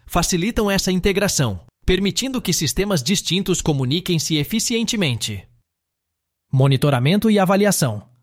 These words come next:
Após a implementação da automação, é essencial monitorar e avaliar seu desempenho.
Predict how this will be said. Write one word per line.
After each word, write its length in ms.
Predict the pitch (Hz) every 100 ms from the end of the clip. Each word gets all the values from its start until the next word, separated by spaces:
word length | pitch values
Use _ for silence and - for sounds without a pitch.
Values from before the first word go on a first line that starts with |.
| _
Após 440 | - 127 135 143 135
a 60 |
implementação 680 | 143 147 147 147 135 - 135
da 100 | 127
automação, 600 | 120 143 175 165 160 220 - - -
é 100 | 143
essencial 560 | 170 233 247 175 127
monitorar 560 | 127 180 208 147 131 185
e 80 | 190
avaliar 460 | 156 135 120 165
seu 160 | - 165
desempenho. 640 | 170 180 190 139 113 104